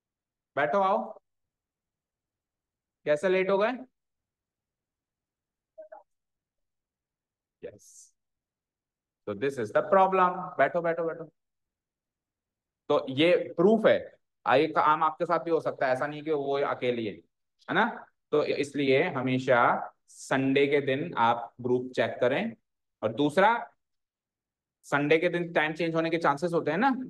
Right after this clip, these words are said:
तो सुबह को एक बार group check कर लें, Saturday को ही check कर लें, है ना? दूसरी चीज, दूसरी चीज,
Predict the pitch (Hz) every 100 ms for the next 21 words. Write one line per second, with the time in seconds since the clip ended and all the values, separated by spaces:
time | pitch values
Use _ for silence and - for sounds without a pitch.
0 | - 160 - 165 170 180 165 175 170 165
1 | 170 180 - 170 180 190 175 175 175 175
2 | 160 135 117 95 110 220 233 _ _ _
3 | _ 139 156 190 202 220 254 247 - 147
4 | 165 202 202 240 240